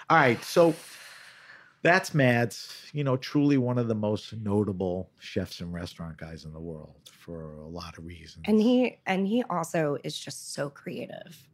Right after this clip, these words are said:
Speaker 2: so creative, and just such a great human being. I
Speaker 1: Nice.
Speaker 2: really, really love working with him.
Speaker 1: Nice to hear that. You
Speaker 2: Yeah.
Speaker 1: don't always get that.
Speaker 2: Yeah.
Speaker 1: You know, so when you get that whole thing.
Speaker 2: And just
Speaker 1: All right.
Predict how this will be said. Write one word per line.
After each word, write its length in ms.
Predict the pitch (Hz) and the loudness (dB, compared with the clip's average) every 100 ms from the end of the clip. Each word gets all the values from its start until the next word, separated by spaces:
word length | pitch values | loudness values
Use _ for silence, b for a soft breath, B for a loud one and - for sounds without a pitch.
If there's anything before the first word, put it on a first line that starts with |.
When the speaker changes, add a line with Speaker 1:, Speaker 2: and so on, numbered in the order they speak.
| _ | _
Speaker 2:
so 340 | - - 185 180 | -12 2 4 4
creative, 720 | - 180 175 170 170 165 160 | 2 2 4 2 2 0 -4
and 160 | - 160 | -6 -6
just 220 | 156 - | -6 -6
such 240 | - 165 - | -2 -2 0
a 240 | 156 120 - - | -2 -2 -12 -16
great 320 | - 165 156 | -8 -6 -6
human 380 | - 156 156 151 | -6 -4 -4 -6
being. 460 | 160 151 165 214 214 _ _ _ _ 185 | -6 -4 0 0 0 _ _ _ _ 0
I 40 | |
Speaker 1:
Nice. 100 | 190 | 2
Speaker 2:
really, 240 | 196 190 180 | 4 4 2
really 320 | 175 170 160 | 4 4 2
love 300 | 151 147 - | 0 -2 -4
working 360 | 147 147 147 | -6 -4 -6
with 140 | 101 - | -6 -8
him. 320 | 107 110 - 95 | -10 -10 -12 -8
Speaker 1:
Nice 220 | 95 - | -8 -8
to 100 | 98 | -10
hear 220 | 95 90 | -8 -8
that. 220 | 90 82 - | -10 -14 -10
You 160 | 98 98 | -6 -2
Speaker 2:
Yeah. 140 | 98 | -2
Speaker 1:
don't 100 | 107 | 0
always 240 | 110 120 - | 2 0 0
get 260 | 160 160 | -6 -4
that. 240 | 151 135 135 _ | -8 -8 -10 _
Speaker 2:
Yeah. 360 | - 185 190 175 104 | 0 2 4 2 -2
Speaker 1:
You 100 | 107 | -6
know, 180 | 98 98 | -6 -8
so 200 | - 104 | -6 -2
when 140 | 104 | -2
you 100 | 101 | 0
get 240 | 110 113 | 0 -2
that 180 | 104 98 | -2 -4
whole 260 | - 107 101 | -4 -6 -6
thing. 440 | - 110 104 95 - B B | -8 -6 -6 -6 -12 B B
Speaker 2:
And 100 | 202 | 4
just 120 | 190 | 6
Speaker 1:
All 60 | |
right. 100 | 131 | 4